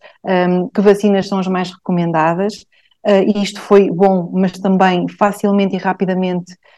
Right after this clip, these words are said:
nos trouxe muita contra-informação, hum, relativamente à vacinação, ou seja, não estamos só a associar à, à vacinação covid, mas a todas as vacinas. Depois também o,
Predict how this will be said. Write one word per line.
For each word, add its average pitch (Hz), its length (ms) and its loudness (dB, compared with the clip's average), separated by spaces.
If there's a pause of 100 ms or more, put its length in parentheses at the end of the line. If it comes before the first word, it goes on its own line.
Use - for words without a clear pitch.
nos 190 260 -4
trouxe 190 380 0
muita 202 340 2
contra-informação, 196 1120 -2 (360)
hum, 165 560 -4
relativamente 180 480 -2
à 170 80 2
vacinação, 175 760 -2
ou 185 120 -4
seja, 170 400 0 (200)
não 190 160 2
estamos 196 380 0
só 185 120 4
a - 20 6
associar 185 360 0
à, 180 280 -2
à - 20 -6
vacinação 175 640 -4
covid, 185 400 -2
mas 175 300 -2
a 185 80 -4
todas 180 280 0
as 170 120 -4
vacinas. 185 580 -6 (680)
Depois 233 480 4
também 214 640 4
o, 208 1000 -2